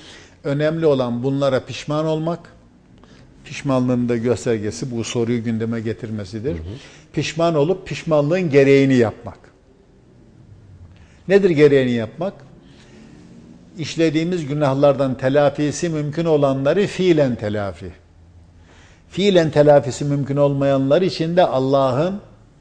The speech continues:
Speaker 1: tövbesi, Allah'ın affına yönelerek, istiğfar ederek, tövbe ederek.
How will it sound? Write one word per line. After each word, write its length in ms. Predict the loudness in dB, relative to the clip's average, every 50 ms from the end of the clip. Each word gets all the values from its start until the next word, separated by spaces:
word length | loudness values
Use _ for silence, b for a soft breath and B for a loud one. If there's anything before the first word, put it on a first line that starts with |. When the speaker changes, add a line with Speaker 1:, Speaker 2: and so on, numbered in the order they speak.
| -20 _ _ -16 -16 -16 -12 -6
Speaker 1:
tövbesi, 500 | -4 -2 -2 -2 -2 -2 -4 -4 -8 -10 -4
Allah'ın 500 | -4 -2 0 2 2 2 2 0 0 -2 -2 -4
affına 560 | -4 -4 -4 -4 -8 -6 -4 -4 -4 -6 -6 -10 B B B B -6
yönelerek, 640 | -4 -2 0 0 0 2 2 2 0 0 0 -4
istiğfar 500 | -12 -12 -10 -8 -8 -8 -4 -4 -4 -2
ederek, 360 | -2 -4 -4 -4 -4 -4 -6 -4
tövbe 280 | -4 -4 -2 -2 -6
ederek. 360 | -10 -10 -12 -14 -14 -16 -20